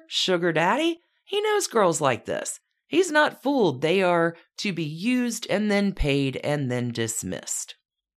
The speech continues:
But William Senior has got himself a real, a real crux inside of his heart. He just doesn't think his son Billy, who is twenty-one,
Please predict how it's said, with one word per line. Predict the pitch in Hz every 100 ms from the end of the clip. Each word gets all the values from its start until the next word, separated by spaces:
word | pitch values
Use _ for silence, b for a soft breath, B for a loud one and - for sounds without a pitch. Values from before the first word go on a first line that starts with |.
| _ _ _
But | 269
William | 277 320 320 294
Senior | - 208 175 127 113 - _ _ -
has | -
got | 349 330
himself | 294 - 254
a | 240
real, | 247 240 -
a |
real | 220 233
crux | 240 262 - -
inside | 220 208 202 180
of | 180
his | 147 139
heart. | - 139 113 85 - - _ _ _ _
He | _ 277
just | 277 220
doesn't | 208 233 254 233
think | 226 220
his | 208
son | - 196 185 160
Billy, | 165 170 208 226 220 - _ _
who | - 208
is | 214 208 - - -
twenty-one, | 196 202 226 214 175 175 180 185